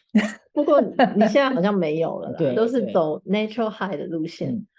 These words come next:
Speaker 2: 对。
Speaker 1: 不过我看了红酒瑜伽的带领老师啊，有不少是资深瑜伽老师。
Speaker 2: 哦，真的，对。
Speaker 1: 嗯，另外也有看过本身是侍酒师执照，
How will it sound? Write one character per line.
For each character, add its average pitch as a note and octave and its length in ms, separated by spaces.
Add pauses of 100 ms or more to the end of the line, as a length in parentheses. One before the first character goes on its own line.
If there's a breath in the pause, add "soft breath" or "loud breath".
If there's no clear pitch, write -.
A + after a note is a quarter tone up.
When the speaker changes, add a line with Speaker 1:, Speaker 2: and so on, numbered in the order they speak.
(120)
Speaker 2:
对。 - 80
Speaker 1:
不 D4 60
过 F#4+ 120
我 A#3 100
看 C4 240
了 A3+ 140
红 G#3+ 240
酒 G3+ 160
瑜 E3+ 140
伽 G3 180
的 F3+ 140
带 F#3+ 240
领 D#3 180
老 D#3 220
师 - 260
啊， E3+ 260
有 E3+ 160
不 C4+ 160
少 E3+ 400
是 G3+ 300
资 B3 240
深 C4 180
瑜 G3+ 120
伽 G3 180
老 F#3 180
师。 E3 100
Speaker 2:
哦， - 40
真 E3 120
的， F3 80
对。 C3 340
Speaker 1:
嗯， F#3+ 260 (280 loud breath)
另 C#4 120
外 C#4+ 160
也 G#3+ 200
有 F#3+ 180
看 G3+ 260
过 G3 320
本 E3+ 260
身 G3 220
是 G3 220
侍 F#3+ 320
酒 - 200
师 - 280
执 D#3 200
照， F3+ 300